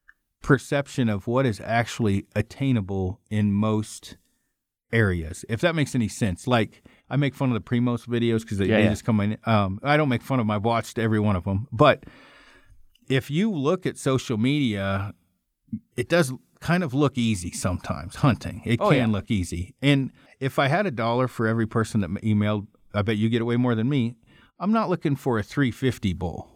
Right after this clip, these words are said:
Speaker 1: I just want something that's, uh, you know, a
Speaker 2: A
Speaker 1: good representation
Speaker 2: representative.
Speaker 1: of the species. Well, I'm like, "Yeah, we, we all are an over-the-counter, dude. Like, I'm glad you're not looking for a three fifty and you're not looking to look like Arnold, 'cause neither one of those are probably
Speaker 2: Yeah.
Speaker 1: gonna happen."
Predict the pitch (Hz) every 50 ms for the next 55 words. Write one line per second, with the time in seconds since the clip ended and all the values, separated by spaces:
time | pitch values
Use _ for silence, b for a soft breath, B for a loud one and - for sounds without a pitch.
0 | _ _ _ _ _ _ _ _ _ _ _ _ _ - - 156 147 165 143 -
1 | - 139 139 139 135 - - - 139 127 117 - 123 113 110 101 107 104 98 -
2 | - - 113 98 95 98 117 131 131 120 101 95 92 92 - _ _ b b b
3 | b b 120 113 117 113 113 110 117 127 123 113 117 120 110 110 117 107 87 104
4 | 104 104 98 87 90 113 110 107 101 98 - - - 127 117 - - 95 90 87
5 | - - B B B B B B B B B B - 131 135 135 131 120 110 -
6 | 127 127 131 127 120 135 135 - _ - 120 123 120 117 117 117 110 104 101 98
7 | 95 95 101 98 92 92 90 87 - - 113 104 98 90 85 82 90 92 90 85
8 | 95 98 95 92 113 107 107 113 120 123 123 117 120 113 113 113 101 110 110 -
9 | - 107 98 - 113 101 95 - - 120 110 - - 123 113 107 - - 120 117
10 | 117 110 101 104 104 104 107 107 - 113 107 - - 104 98 98 101 107 - -
11 | 110 101 - - 110 107 107 113 113 113 110 - 117 101 135 143 135 123 120 113
12 | 110 110 107 98 92 92 92 - 92 - - 101 95 87 92 92 87 85 87 -
13 | - 107 - - - - -